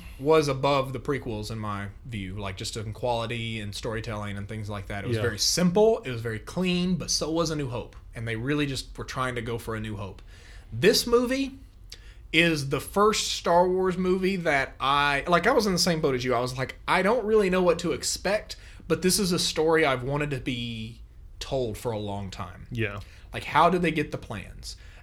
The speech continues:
Speaker 1: And the two things that I loved about this movie was, one, they did not, and again, this is something that's so important if you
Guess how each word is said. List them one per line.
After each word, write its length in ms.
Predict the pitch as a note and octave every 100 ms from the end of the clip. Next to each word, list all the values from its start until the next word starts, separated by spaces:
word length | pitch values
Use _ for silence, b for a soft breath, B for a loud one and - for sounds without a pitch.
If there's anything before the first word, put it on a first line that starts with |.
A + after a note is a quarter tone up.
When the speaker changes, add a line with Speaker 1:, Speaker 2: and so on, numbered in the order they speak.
| -
Speaker 1:
And 300 | C#3 C#3 D3 - -
the 140 | D#3+
two 240 | F3 A3+ A#3+
things 380 | A3 G3+ G3 F#3
that 140 | D#3
I 80 | C3
loved 360 | C3 D#3 F3
about 240 | F3 D#3 D3
this 160 | C#3
movie 520 | - A#2+ A2 G2+ G#2+ - - b b b b -
was, 320 | B2+ A#2+ A2
one, 680 | - B2 D#3+ G#3 A3+ A3+ -
they 200 | C3 F3
did 320 | F3 D#3+ G#3
not, 460 | G#3 F#3 D3 D3+ -
and 120 | - D3
again, 320 | D3 F3 D3
this 160 | C#3+
is 60 | C3+
something 260 | - D3 C#3+
that's 140 | C#3+
so 140 | - F3+
important 360 | F3+ F3 C3
if 120 | B2+ C#3+
you 240 | B2 B2